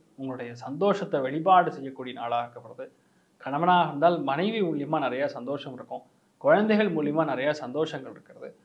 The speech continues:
அதே மாதிரி உங்க குழந்தை ஏதாவது வெளியே போகணும்னு கேட்கும். அதனால நீங்க வெளியே கூட்டின்னு போய் நீங்க அவங்க குழந்தை கூட சந்தோஷமா இருக்கக்கூடிய ஒரு நன்னாளாக இருக்கப்படுது. உத்திரட்டாதி நட்சத்திரக்காரங்களுக்கு பயணம் என்றால் சந்தோஷம். பூரட்டாதி நட்சத்திரக்காரங்களுக்கும்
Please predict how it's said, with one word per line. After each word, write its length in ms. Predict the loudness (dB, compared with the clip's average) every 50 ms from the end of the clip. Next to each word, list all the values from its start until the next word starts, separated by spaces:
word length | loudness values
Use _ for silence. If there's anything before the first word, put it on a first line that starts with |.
| _ _ _ _ -10 -6
அதே 180 | -4 -4 -4
மாதிரி 260 | -4 -4 -4 -4 -2 -2
உங்க 180 | -2 -2 -4
குழந்தை 440 | -2 2 4 4 6 6 6 6 6
ஏதாவது 260 | 8 10 10 10 10
வெளியே 220 | 8 6 4 2 0
போகணும்னு 360 | 0 0 0 0 -2 -4 -4
கேட்கும். 420 | -4 -6 -8 -6 -8 -10 -10 -8
அதனால 260 | -10 -10 -8 -6 -6
நீங்க 160 | -6 -6 -6 -4
வெளியே 220 | -2 0 0 0
கூட்டின்னு 380 | 0 0 -2 -2 -2 -4 -6 -6
போய் 180 | -6 -6 -6
நீங்க 220 | -6 -6 -6 -8 -8
அவங்க 320 | -8 -8 -8 -10 -12 -14 -16 -8
குழந்தை 320 | -2 2 2 2 4 2 2
கூட 160 | 2 0 0
சந்தோஷமா 460 | -2 -4 -4 -4 -6 -6 -4 -4 -4 -4
இருக்கக்கூடிய 340 | -4 -4 -10 -10 -8 -8 -8
ஒரு 40 | -8
நன்னாளாக 560 | -8 -8 -6 -4 -4 -2 -2 -2 -4 -4 -6
இருக்கப்படுது. 460 | -10 -14 -16 -16 -14 -14 -12 -12 -14 -14 _ _ _ _ _ _ _ _ -12
உத்திரட்டாதி 640 | -10 -2 2 2 4 4 8 10 10 10 10 8 6
நட்சத்திரக்காரங்களுக்கு 840 | 2 0 0 0 2 2 4 4 4 4 2 0 -4 -4 -4 -4 -6
பயணம் 520 | -4 -2 -2 0 2 4 6 6 6 6
என்றால் 400 | 6 2 2 6 10 10 10 10
சந்தோஷம். 520 | 8 2 -8 -6 -8 -8 -8 -10 -14 -20 -20 _ _ _ _ _ _ _ _ _ _ _ _ _ _ _ _ _ _ _ _ _ _ _ _ _
பூரட்டாதி 640 | 2 6 6 8 8 8 6 8 10 10 10 10 6 2
நட்சத்திரக்காரங்களுக்கும் 920 | -2 -2 -4 -6 -6 -6 -6 -6 -6 -8 -8 -10 -10 -12 -12 -10 -12 -14 -14